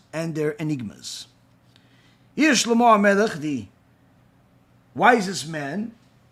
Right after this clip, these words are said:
is telling us wisdom doesn't come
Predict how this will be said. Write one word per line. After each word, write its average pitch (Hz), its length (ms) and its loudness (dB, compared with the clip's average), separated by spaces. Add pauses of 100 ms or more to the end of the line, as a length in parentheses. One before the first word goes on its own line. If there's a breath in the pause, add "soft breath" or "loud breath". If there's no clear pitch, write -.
(960)
is - 160 -12
telling 269 380 2
us - 480 0 (1500)
wisdom 214 580 -4
doesn't 214 320 -6
come 185 520 -4